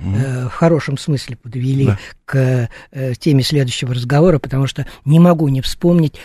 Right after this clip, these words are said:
Speaker 2: Сергея Соловьева. Последний раз мы с ним встречались
Speaker 1: Мгм.
Speaker 2: несколько лет назад, когда он делал свой фильм, э, две тысячи шестнадцатого года «Кеды».
Speaker 1: Ага.
Speaker 2: Вот. А так
Speaker 1: Мгм.
Speaker 2: я просто хочу напомнить нашим слушателям,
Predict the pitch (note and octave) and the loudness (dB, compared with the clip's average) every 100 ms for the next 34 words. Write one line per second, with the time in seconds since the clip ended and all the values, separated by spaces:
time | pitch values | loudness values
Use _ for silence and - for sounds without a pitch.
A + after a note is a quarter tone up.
0 | - - C3+ B2+ C3+ C3 C#3 C#3 D3 C#3 | -8 -4 -2 0 0 0 -2 2 4 4
1 | B2+ A#2+ - - D3 C#3+ C#3+ C#3 C3+ - | 2 0 -4 0 0 0 0 -2 -2 -2
2 | C#3+ A#2+ - C3 G#2 G2+ F2+ G2+ G2+ - | -2 -4 -6 -4 2 2 4 0 -4 -10
3 | - C#3+ - - C#3+ C#3 D3 C#3+ E3 F3+ | -2 -2 -2 0 2 2 2 2 4 2
4 | D3 C3 C#3+ C#3+ C3 C#3 D3 B2 - - | 0 -2 0 0 0 2 0 0 -6 -12
5 | - C#3 A#2+ - F3+ F#3+ D3 - - C#3 | -6 -2 -2 2 2 4 0 -6 -8 -4
6 | C3+ B2+ B2+ A#2 C#3+ C#3+ C#3+ C#3 - C3+ | -2 -2 -4 -4 -4 -2 -4 -4 -6 -6
7 | D3+ C3+ - - C3 C3 D#3+ C#3 - C3+ | -2 -2 -4 -8 -6 -2 -2 -2 -4 -8
8 | A2 G2 - _ _ - G2+ F2+ G2+ - | -10 -14 -20 _ _ -4 0 2 2 0
9 | - C3 B2 - - - - B2+ E3+ E3+ | -4 -2 -2 -2 -10 -10 -6 0 2 2
10 | D#3 D#3+ - D#3 D3+ - D3 C#3 E3 C#3+ | 0 -2 -4 -2 -2 2 2 2 2 2
11 | B2+ D3 - C3+ D3+ D#3+ - C3+ B2+ | 0 -2 -2 -4 -2 -4 -4 -6 -8